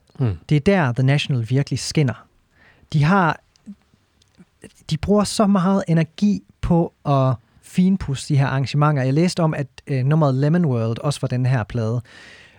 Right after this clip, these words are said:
Speaker 2: At den havde de ti forskellige udgaver af i vidt forskellige arrangementer, fordi at de bare ikke kunne blive tilfredse, og i sidste ende så endte de med at bruge demoen.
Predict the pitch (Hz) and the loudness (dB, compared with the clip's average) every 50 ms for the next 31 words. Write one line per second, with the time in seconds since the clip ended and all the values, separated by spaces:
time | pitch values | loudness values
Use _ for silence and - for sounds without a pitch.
0 | - - 147 - - 180 185 185 196 - _ _ - - - 160 135 165 180 185 | -8 -6 -6 -2 0 2 2 0 -2 -6 _ _ -16 -8 -2 0 2 2 2 2
1 | 175 196 170 160 147 143 139 135 170 - - - _ _ _ - - - 233 233 | 2 2 2 2 0 0 -2 -4 -8 -12 -18 -20 _ _ _ -10 -4 -2 -2 -2
2 | 190 - - 165 - - - 180 165 160 165 180 202 - 175 139 131 131 131 135 | -2 -4 -4 -4 -4 0 0 0 0 2 0 0 0 2 0 2 2 2 2 0
3 | 131 135 165 185 - 151 - - 156 143 135 - 123 131 131 127 - 143 135 143 | 0 0 -2 -2 -2 -4 -6 -2 -2 -2 -2 0 -2 -2 -2 -2 -2 -2 0 2
4 | 151 175 170 123 98 98 - _ _ _ _ _ _ - - 160 143 165 170 170 | 2 2 2 0 -2 -6 -10 _ _ _ _ _ _ -4 -2 -2 0 0 0 0
5 | - - - - 151 - 147 147 156 165 - 156 - 147 131 - 127 - - 151 | -2 -4 -4 -4 -2 0 2 2 0 0 -2 -4 -4 -4 -4 -4 -4 -2 0 0
6 | 165 - - 156 - - 180 - - 143 143 151 - 151 147 160 - 151 143 139 | 0 0 -2 -4 -4 -4 -4 -2 0 0 0 0 0 0 -2 0 0 0 0 0
7 | - 135 139 147 - 143 143 156 151 131 110 101 104 | 0 0 -2 0 0 0 2 2 2 0 -2 -4 -8